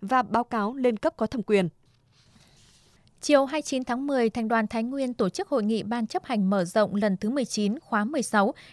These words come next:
Speaker 2: nhiệm kỳ hai nghìn không trăm mười bảy hai nghìn không trăm hai mươi hai. Hội nghị đã đánh giá kết quả công tác đoàn và phong trào thanh thiếu nhi mười tháng năm hai nghìn không trăm hai mươi,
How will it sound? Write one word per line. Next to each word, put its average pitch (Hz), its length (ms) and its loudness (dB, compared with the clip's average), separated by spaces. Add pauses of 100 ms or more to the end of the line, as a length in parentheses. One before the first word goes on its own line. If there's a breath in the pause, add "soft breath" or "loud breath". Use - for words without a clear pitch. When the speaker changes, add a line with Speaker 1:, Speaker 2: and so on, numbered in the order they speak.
Speaker 2:
nhiệm 240 140 -2
kỳ 226 280 0
hai 277 140 -6
nghìn 214 180 -2
không 262 180 -6
trăm 247 180 -4
mười 196 120 2
bảy 185 280 2
hai 254 120 -4
nghìn 208 220 0
không 233 200 -6
trăm 226 160 0
hai 240 100 2
mươi 247 40 -2
hai. 240 220 2 (560 soft breath)
Hội 269 180 6
nghị 233 160 0
đã 233 100 2
đánh 226 160 2
giá 220 280 0
kết 370 240 -4
quả 220 220 2
công 226 220 -2
tác - 180 -4
đoàn 214 340 2
và 202 160 4
phong 285 200 -6
trào 202 260 -2
thanh 254 160 -6
thiếu 226 160 -2
nhi 254 240 -2
mười 208 240 4
tháng 202 280 -2
năm 262 120 -2
hai 247 100 -4
nghìn 202 180 0
không 240 180 -6
trăm 240 160 -2
hai 240 100 2
mươi, 247 240 6